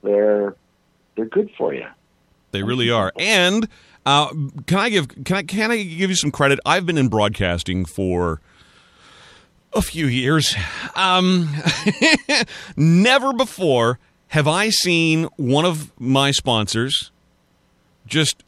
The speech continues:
Speaker 2: hop on to social media and say to one of our participants in our social media stream, "Hey, I'd like to give you a sample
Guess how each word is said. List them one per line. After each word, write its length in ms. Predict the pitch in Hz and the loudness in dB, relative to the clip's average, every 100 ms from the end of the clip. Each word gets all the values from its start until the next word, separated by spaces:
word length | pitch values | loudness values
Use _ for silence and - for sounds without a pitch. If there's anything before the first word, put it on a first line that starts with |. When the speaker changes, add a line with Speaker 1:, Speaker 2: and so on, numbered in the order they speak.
| _ | _
Speaker 2:
hop 460 | - - 160 202 - - _ _ _ - | -12 -6 -2 -4 -6 -16 _ _ _ -4
on 560 | 160 165 165 160 156 - | 0 0 0 0 -4 -8
to 640 | - 143 139 135 127 123 - | -2 0 2 2 2 0 -2
social 360 | - 143 143 | 0 0 2
media 500 | 139 107 104 101 107 - _ _ _ _ _ _ _ _ | 0 2 2 2 -2 -8 _ _ _ _ _ _ _ _
and 260 | 127 127 123 | 0 2 2
say 340 | - 170 170 | 0 0 0
to 300 | 156 139 127 | 0 0 0
one 400 | 120 110 120 151 | -2 -4 -2 0
of 100 | 151 | 0
our 100 | 139 | 0
participants 640 | 127 117 151 120 131 117 | -2 -4 -6 -4 -2 -2
in 120 | - 127 | -2 -2
our 60 | |
social 280 | 117 123 117 | 0 -2 -2
media 220 | 113 110 | -2 -2
stream, 360 | 101 107 101 95 _ _ _ _ _ _ _ | -4 -4 -4 -6 _ _ _ _ _ _ _
"Hey, 180 | 190 185 - | 0 0 0
I'd 200 | 175 190 | -2 0
like 180 | 190 156 | -2 -2
to 100 | 139 | -6
give 340 | 92 135 135 | -2 0 0
you 380 | 107 95 87 85 - _ - | -2 -2 -4 -6 -14 _ -8
a 80 | 101 | -6
sample 600 | - 123 110 85 65 | -2 -2 -4 -8 -10